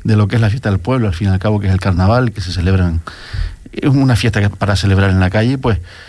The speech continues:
lo cierto que hubo, hubo actos, como por ejemplo el de los achipencos, los arretrancos,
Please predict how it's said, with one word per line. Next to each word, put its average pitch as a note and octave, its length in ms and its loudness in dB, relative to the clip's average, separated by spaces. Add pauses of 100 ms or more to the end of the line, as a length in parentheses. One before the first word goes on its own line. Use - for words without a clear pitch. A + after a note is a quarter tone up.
(240)
lo G2+ 100 2
cierto G#2+ 320 0
que B2+ 240 0
hubo, A#2+ 640 -2
hubo A2 340 0
actos, D3+ 480 -2 (680)
como F#2+ 280 2
por F#2 140 0
ejemplo G#2+ 560 2
el G#2+ 220 2
de G#2 80 0
los G2+ 100 0
achipencos, A#2 580 -2
los G2 120 0
arretrancos, G#2 640 -2